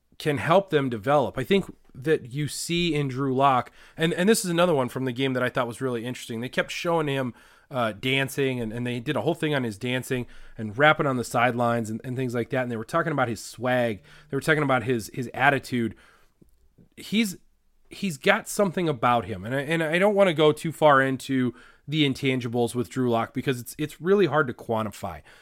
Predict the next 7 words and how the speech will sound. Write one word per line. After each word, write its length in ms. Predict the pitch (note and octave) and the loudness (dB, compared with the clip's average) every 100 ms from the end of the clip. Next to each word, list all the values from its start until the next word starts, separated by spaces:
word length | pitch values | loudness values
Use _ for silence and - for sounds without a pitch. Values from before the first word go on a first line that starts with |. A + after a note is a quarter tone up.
| _ - | _ -6
You 160 | D#3 | -6
cannot 640 | D#3+ - F3+ F3 E3+ D3 - _ _ | -2 2 4 6 6 4 0 _ _
put 200 | - D#3+ | -6 -4
numbers 480 | C3+ C3 C#3 B2+ A#2 | 0 0 2 0 0
on, 480 | - A#2+ A#2 A2 A2 - _ - | -2 -2 0 -2 -6 -10 _ -12
uh, 160 | A#2+ A2 | -10 -6
a, 140 | C3+ | -6